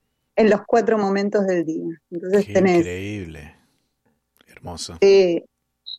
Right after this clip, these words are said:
Speaker 1: sí, es muy lindo. Eh, me, me encanta es-, esos cuatro cuadros, es como que van juntos y, y son una bomba. Y siempre es Easter Elchis, es la misma casa,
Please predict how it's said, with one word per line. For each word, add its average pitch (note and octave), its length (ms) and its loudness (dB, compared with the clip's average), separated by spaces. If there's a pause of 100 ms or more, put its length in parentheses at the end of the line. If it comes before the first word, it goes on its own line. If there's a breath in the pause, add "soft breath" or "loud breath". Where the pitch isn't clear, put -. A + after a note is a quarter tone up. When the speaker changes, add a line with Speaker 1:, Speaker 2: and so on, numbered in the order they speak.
(280)
Speaker 1:
sí, - 200 0
es A#3+ 80 2
muy B3+ 180 4
lindo. F#3 360 -2
Eh, E3+ 100 -2
me, F3 160 -4
me F#3 140 -4
encanta A#3+ 540 0
es-, F#3+ 160 -4
esos G#3 400 -4
cuatro A#3+ 320 0
cuadros, A3+ 340 2
es F3 100 -6
como E3+ 180 -4
que F3 80 0
van F#3+ 240 0
juntos A3+ 440 0
y, E3 300 -4
y D#3+ 140 0
son F#3+ 200 -4
una F3 160 0
bomba. E3 400 0
Y G3+ 100 2
siempre A#3+ 480 4
es A#3 140 0
Easter G3+ 220 0
Elchis, G3 320 2
es F3 80 -2
la E3+ 100 0
misma F#3+ 280 -2
casa, G#3 360 -2